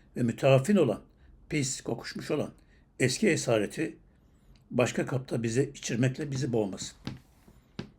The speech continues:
Burada bir haşiye dipnot var. Evet, daha dehşetli bir istibdatla pek acı ve zehirli bir esareti bize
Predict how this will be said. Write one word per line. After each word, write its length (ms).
Burada 280
bir 100
haşiye 460
dipnot 380
var. 240
Evet, 380
daha 240
dehşetli 460
bir 140
istibdatla 680
pek 200
acı 280
ve 100
zehirli 480
bir 160
esareti 680
bize 440